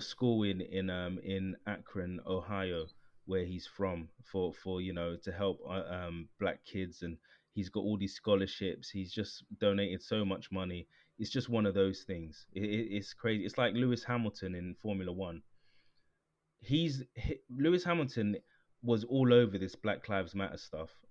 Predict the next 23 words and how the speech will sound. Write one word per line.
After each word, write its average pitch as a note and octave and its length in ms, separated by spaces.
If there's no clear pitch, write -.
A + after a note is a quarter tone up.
and A2 340
in C#3+ 220
F C#3 240
one, B2+ 160
which G#2 160
is F#2 100
a G2+ 40
predominantly A#2 880
white G#2 400
sport, F#2 500
especially C3 500
a G#2+ 60
rich A#2+ 380
man's F2+ 280
sport G2 360
as F#2 120
well, F2+ 300
where G2+ 160
he B2+ 240
came B2 400
from F#2+ 200
the F#2+ 80
mud. E2 320